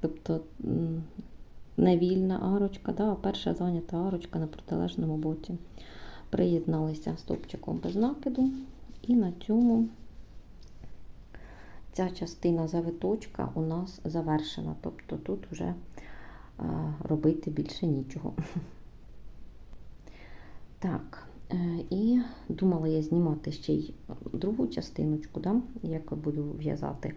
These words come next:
але я просто розкажу, тому що в'яжеться все те саме, просто трошечки з іншого боку. Так, приєднуємо ми ниточку цього разу ось до цієї арки. Тобто тут ми цю арку з'єднувалися в кінці, да?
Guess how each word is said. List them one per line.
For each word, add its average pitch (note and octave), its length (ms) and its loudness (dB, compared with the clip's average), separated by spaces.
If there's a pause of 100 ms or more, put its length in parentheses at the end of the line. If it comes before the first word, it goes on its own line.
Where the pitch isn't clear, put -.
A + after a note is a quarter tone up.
(460)
але F3+ 340 2
я G3+ 120 2
просто F3 420 -2
розкажу, F3 600 -2
тому F#3+ 220 2
що E3 320 -2
в'яжеться F#3 500 2
все D3+ 200 0
те - 140 -2
саме, C#3+ 300 0
просто - 360 -2
трошечки - 560 -2
з D3 40 0
іншого E3 380 0
боку. - 380 -2 (1400)
Так, - 140 2 (120)
приєднуємо E3 720 6
ми F3 160 6
ниточку G#3 680 6 (220)
цього A3+ 280 8
разу A3 400 6 (1400)
ось G#3+ 200 10
до E3+ 120 2
цієї E3+ 380 0
арки. - 400 0 (960)
Тобто E3+ 320 0
тут - 320 4
ми G3 200 6 (180)
цю D#3+ 120 2
арку D#3 400 6
з'єднувалися D#3 760 4
в F#3 60 -2
кінці, G#3 460 4
да? A3+ 220 6